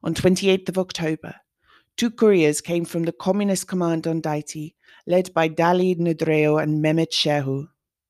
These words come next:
Three friends were escorted by the couriers, headed, they thought,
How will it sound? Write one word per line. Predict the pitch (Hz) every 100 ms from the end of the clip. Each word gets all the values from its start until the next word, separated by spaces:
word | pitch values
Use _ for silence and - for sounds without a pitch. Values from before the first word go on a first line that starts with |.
| _ _ _ _ _ _ - _ _ -
Three | 202 214
friends | 208 180 160 156 156 - -
were | 160
escorted | 151 - - 165 160 180
by | 156 151
the | -
couriers, | 160 151 143 156 - - _ _ _ _
headed, | - 226 170 147 -
they | 156
thought, | - 196 160 - -